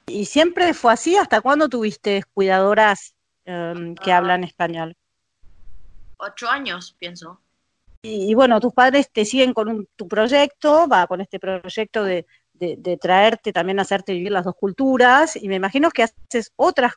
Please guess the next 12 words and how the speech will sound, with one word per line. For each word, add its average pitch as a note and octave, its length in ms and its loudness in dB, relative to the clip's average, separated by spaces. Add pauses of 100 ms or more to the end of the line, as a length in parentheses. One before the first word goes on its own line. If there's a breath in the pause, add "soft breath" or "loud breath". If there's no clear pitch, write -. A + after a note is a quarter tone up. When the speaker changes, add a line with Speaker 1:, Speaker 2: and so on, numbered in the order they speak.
(160)
Speaker 1:
actividades, A3+ 640 2
¿no? A3 180 0
En C4 80 -2
español. F#3 560 -4 (720)
Speaker 2:
Sí, - 380 -16
todos F#3+ 280 -2
los F#3+ 140 -14
años G#3 320 -6
me F#3 120 -4
voy F3+ 120 0
a E3+ 100 0
campamento, F#3+ 840 -6